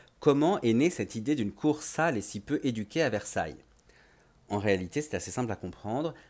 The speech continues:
Après la Révolution, il faut savoir que tout est bon pour dénigrer l'Ancien Régime et faire passer la cour pour un lieu de dépravation. Ce sentiment sera surtout amplifié dans la seconde moitié du dix-neuvième siècle. C'est à cette époque que l'on va accentuer la légende d'un Versailles infréquentable.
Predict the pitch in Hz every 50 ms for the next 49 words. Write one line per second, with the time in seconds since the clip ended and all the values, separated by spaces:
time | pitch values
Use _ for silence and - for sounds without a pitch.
0 | _ - 185 - - 131 127 117 113 101 98 95 92 - - 147 160 135 - 104
1 | - - 101 127 135 - 107 95 - 151 - 123 104 101 135 151 151 - 101 92
2 | 104 123 123 117 117 117 127 117 110 - - 107 92 98 87 90 110 127 156 160
3 | 160 - - - _ 98 95 - 113 - 120 110 - 139 110 90 - - 143 151
4 | 147 - 113 98 98 101 104 117 135 120 101 87 107 107 - - 123 104 101 92
5 | - - 87 - - _ _ _ _ _ - - - - - - - _ _ _
6 | _ _ - - 98 123 113 - 120 120 127 127 - - 92 - - 113 - 123
7 | 117 101 - 117 110 - 135 123 107 95 92 - - 104 107 110 107 104 101 -
8 | 113 101 101 95 98 95 98 101 95 98 101 98 - - 151 185 - - - -
9 | - - - - _ - - - 98 - - - 107 - 135 127 127 - 110 95
10 | 92 87 95 98 95 92 85 80 78 - - - 101 - - 113 101 - - 123
11 | 117 101 95 101 101 104 120 117 104 90 85 90 95 - - - 113 107 104 92
12 | 87 82 - 101 98 - 104 - 104 104 - 147 156 185 190 190 147